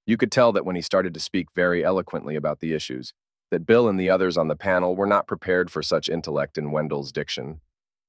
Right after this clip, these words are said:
I loved every minute of it because you can tell that a lot of these white platforms, like I stated in my earlier videos, love to showcase ignorant black men on these platforms to make them look bad and make fun of them.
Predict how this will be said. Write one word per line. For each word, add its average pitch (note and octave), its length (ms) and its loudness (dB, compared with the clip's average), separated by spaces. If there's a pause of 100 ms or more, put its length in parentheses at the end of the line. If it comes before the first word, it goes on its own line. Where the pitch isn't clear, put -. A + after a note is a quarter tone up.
(360)
I G2+ 80 6
loved A2+ 300 4
every G#2 180 4
minute F#2 300 2
of D2+ 140 2
it C#2+ 120 -4
because E2 320 -4
you F2 80 -6
can F2 160 -4
tell D#2+ 280 0
that D#2 140 -2
a D#2+ 60 0
lot F2+ 380 2
of E2 120 -4
these E2 240 -4
white E2+ 220 0
platforms, D#2 640 -4
like D2+ 180 0
I D2+ 120 0
stated D#2+ 440 -2
in D#2+ 120 -4
my D#2 120 0
earlier D#2 460 0
videos, D2 580 -4 (600)
love G#2 420 2
to G2+ 100 -6
showcase E2+ 600 0
ignorant F2+ 460 0
black E2 320 2
men E2 180 0
on D2+ 120 0
these D2+ 180 -4
platforms D#2 640 -2
to - 80 -4
make D#2+ 180 0
them D#2 180 -2
look E2 240 -2
bad D#2+ 320 0
and D2 140 -2
make D2+ 180 -2
fun E2 220 0
of C2+ 120 -6
them. G1+ 200 -8